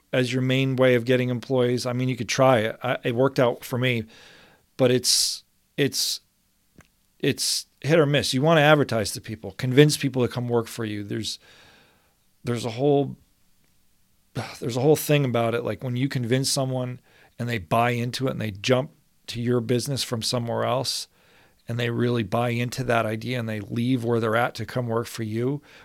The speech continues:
rather than, "Oh, I just found this guy. Let me give it a shot." There's a big difference, I think, there. Anyway, thanks for joining me. I'll keep these videos coming. I want others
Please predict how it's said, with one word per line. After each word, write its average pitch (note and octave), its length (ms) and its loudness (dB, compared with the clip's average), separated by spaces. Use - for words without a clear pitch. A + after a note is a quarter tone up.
rather B2 280 4
than, A#2 240 -2
"Oh, D3 180 10
I C3 120 8
just C3 180 0
found B2 300 0
this - 140 -6
guy. A2+ 160 0
Let A#2 120 0
me A#2 100 -2
give A#2+ 200 4
it A2 60 2
a G2+ 60 -4
shot." B2 440 -2
There's A2+ 180 -6
a A2 60 -6
big A#2+ 240 -2
difference, A2 420 -6
I G#2 100 -8
think, G2 280 -14
there. F2+ 240 -10
Anyway, E3+ 300 8
thanks F3 280 6
for E3+ 120 8
joining D3+ 360 10
me. D3 180 4
I'll B2+ 100 4
keep D#3+ 240 2
these D#3 200 0
videos C#3 380 8
coming. C3 440 -2
I B2 220 -2
want C3 260 2
others C#3 360 4